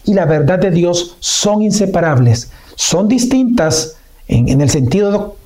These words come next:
de cada uno de sus atributos, pero son complementarios,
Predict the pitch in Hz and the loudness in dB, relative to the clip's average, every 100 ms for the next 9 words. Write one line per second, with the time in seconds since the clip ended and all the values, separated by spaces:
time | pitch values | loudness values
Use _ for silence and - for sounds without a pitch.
0 | - 151 180 180 175 190 175 143 - - | -4 -2 0 0 0 0 0 -2 -4 -4
1 | 151 147 135 127 151 208 220 175 175 - | -2 0 0 0 0 0 0 -2 -4 -10
2 | - - 160 160 180 214 226 220 190 190 | -16 -4 -2 0 0 0 0 -2 0 0
3 | 165 147 - 180 180 135 120 - - | 0 0 0 -2 0 0 -2 -6 -12